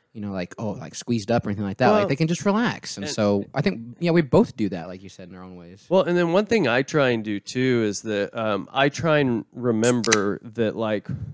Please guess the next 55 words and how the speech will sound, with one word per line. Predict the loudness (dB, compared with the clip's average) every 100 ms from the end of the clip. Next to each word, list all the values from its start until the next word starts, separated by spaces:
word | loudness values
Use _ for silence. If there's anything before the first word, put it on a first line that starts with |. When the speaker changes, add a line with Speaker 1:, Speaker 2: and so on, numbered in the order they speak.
| -16 _ _
Speaker 2:
we're | 0 2
kinda | 4 4 6
holding | 6 6 4
all | 4 4
the | 0
cards | -2 0 0 0
when | -4
somebody | -4 -4 -4 -6
shows | -6 -6 -6 -8
up. | -12 -14 _ _ _ -4
So, | 2 4
like, | 4 2
somebody's | 0 0 0 2
showing | 2 4 4
up | 2
and | 0 0
they | 0 0
have | -2 -2 -2
no | -2 -2 0
idea. | -2 -2 -2 -2
They | -2
could | -4
be | -6
nervous. | -4 -4 -2 -4 -4
I | -2 -2
can | 2
remember | 2 2
when | 0 -2
Steve | -4 -4 -4
Casillo, | -6 -8 -4 -2 0 -2 -6 _ -20
uh, | -18 -12
that | -8
we | -4
were | -4
just | -4 -6
talking | -6
about, | -4 -6 -10 -18 -4
he | 0
actually | 0 0 -2 0
asked | 0 0
me | -2 -2
to | -4
come | -2 -2 0
on | 2 2 0 -4 -6
About | -6 -4 -4
Mansfield. | -6 -8 -8 -10 -10 -10
I | -12
guess | -8
I'll | -8
shout | -6 -6
out | -6
About | -8 -8 -10
Mansfield. | -8 -8 -8 -10 -8 -8
It's | -6 -4
a | -6